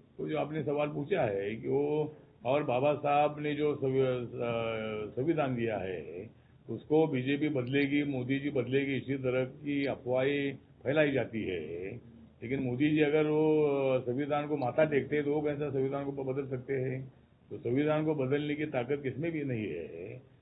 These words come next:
और बाबा साहब ने जो आरक्षण दिया है संविधान में,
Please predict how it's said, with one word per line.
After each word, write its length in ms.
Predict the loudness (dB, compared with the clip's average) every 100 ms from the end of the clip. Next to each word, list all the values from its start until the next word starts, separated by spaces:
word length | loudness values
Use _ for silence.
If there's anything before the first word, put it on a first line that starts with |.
| _ -12
और 100 | -8
बाबा 280 | -2 2 4
साहब 240 | 4 2
ने 120 | 2 2
जो 80 |
आरक्षण 400 | 4 2 0 -2
दिया 220 | 0 0 0
है 360 | -2 -4 -6
संविधान 500 | -8 -6 -2 -2 -4
में, 540 | -4 -8 -10 -12 -12